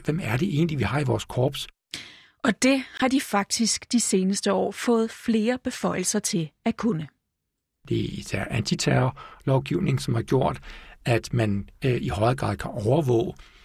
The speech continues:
Speaker 1: øh, telefoner, mobiler og så videre. Og på den måde finder man jo også, øh, ude i chatfora, altså materiale, som gør, at man for eksempel nu kan, kan gå til en, øh, politibetjent, øh,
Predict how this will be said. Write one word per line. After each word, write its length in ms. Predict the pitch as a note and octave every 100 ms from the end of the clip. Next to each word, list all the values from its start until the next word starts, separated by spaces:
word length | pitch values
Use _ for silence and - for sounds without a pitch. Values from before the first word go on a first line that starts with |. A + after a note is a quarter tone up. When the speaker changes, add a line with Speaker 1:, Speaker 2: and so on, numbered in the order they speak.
| - -
Speaker 1:
øh, 140 | A2
telefoner, 680 | - - F2 - B2+ G#3+ D3
mobiler 580 | A#2 G2+ C3+ C#3+ G3+ C#3+
og 120 | A#2
så 100 | -
videre. 340 | G#2 B2 D#3 D3+ - - -
Og 80 | -
på 80 | A2
den 160 | D3
måde 180 | D3 D3
finder 280 | C#3 F3+ F3
man 160 | C#3+ A2+
jo 140 | G2
også, 360 | F#2+ A#2 - - -
øh, 180 | A2+
ude 200 | - C#3+
i 40 | C#3
chatfora, 840 | - C3 C3+ B2+ B2 C#3 B2 - - - - -
altså 280 | - - G#2+ - -
materiale, 600 | A2 - A#2 G2+ G#2 B2+
som 160 | C3+
gør, 220 | - G#2
at 200 | C3 -
man 180 | - G2+
for 100 | -
eksempel 420 | - C3+ B2 G#2+
nu 100 | A#2
kan, 220 | A#2 A#2 G#2+ - - - - - -
kan 140 | - -
gå 140 | A#2+
til 360 | - A#2+ G2+ -
en, 340 | C3 G#2 G2 -
øh, 240 | B2+ G#2 -
politibetjent, 800 | - G#2+ B2+ B2+ - A#2 G3+ -
øh, 520 | A2 G2+ G2+ G#2+ G#2+